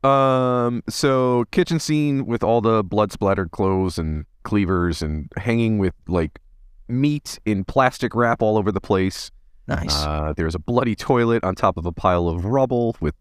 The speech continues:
Speaker 1: blood or water that would spritz the guests. So we're starting to get those water effects now, right?
Speaker 2: Yeah.
Speaker 1: And,
Speaker 2: Yep.
Speaker 1: uh, there's a mirror room with strobe effects that showed,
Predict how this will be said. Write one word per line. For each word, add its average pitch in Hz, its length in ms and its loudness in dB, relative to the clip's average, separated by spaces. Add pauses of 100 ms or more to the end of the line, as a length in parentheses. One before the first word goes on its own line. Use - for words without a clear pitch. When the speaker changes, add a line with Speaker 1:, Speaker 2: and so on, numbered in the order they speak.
Speaker 1:
blood 117 480 2 (220)
or 92 120 0
water 76 460 -2 (260)
that - 160 0
would 78 160 -2
spritz - 540 -4
the - 80 -2
guests. 87 560 -4 (580)
So 87 220 -2
we're 85 60 -2
starting 110 280 2
to 107 60 2
get 107 180 -2
those 92 240 0
water 98 380 0
effects 92 360 -2
now, 90 240 -2
right? 98 360 -2
Speaker 2:
Yeah. 85 240 0
Speaker 1:
And, 101 240 -2 (100)
Speaker 2:
Yep. 95 240 2 (420)
Speaker 1:
uh, 87 440 0
there's 113 180 0
a 117 60 0
mirror 160 320 2
room 127 480 0
with 208 120 -2
strobe 139 300 0
effects 113 320 0
that 101 160 -2
showed, 101 400 0